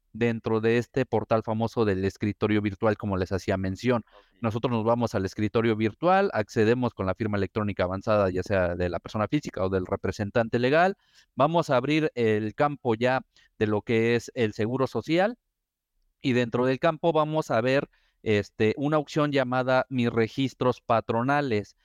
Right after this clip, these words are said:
Speaker 1: Ahí se van a enlistar todos los registros patronales que nosotros, eh, patrón, tengamos registrados ante el imss. Y dentro de esos registros patronales, después de cada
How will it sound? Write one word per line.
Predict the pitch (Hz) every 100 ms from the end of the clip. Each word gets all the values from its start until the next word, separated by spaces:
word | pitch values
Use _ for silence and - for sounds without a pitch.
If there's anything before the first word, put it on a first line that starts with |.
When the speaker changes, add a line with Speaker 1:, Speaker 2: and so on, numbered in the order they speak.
| _
Speaker 1:
Ahí | - 143
se | 170
van | 165 165
a |
enlistar | 170 139 - 156
todos | - 190 233
los | 202 139
registros | 139 175 175 165
patronales | 131 117 117 123 131 131
que | 120
nosotros, | 107 107 131 127 139 - -
eh, | 101 -
patrón, | - 101 135 143 - _ _
tengamos | 117 110 120 127 127 - -
registrados | 120 110 110 - 120 120 120 120 -
ante | 107 104 - 110
el | 151
imss. | 190 160 - _ _ _
Y | 143
dentro | 135 143 139 156
de | 180
esos | 190 233
registros | 196 185 196 -
patronales, | 160 156 151 156 151 175 - _ _
después | 110 113 - 151 151 - _
de | 117 104 101 -
cada | 135 131 123 104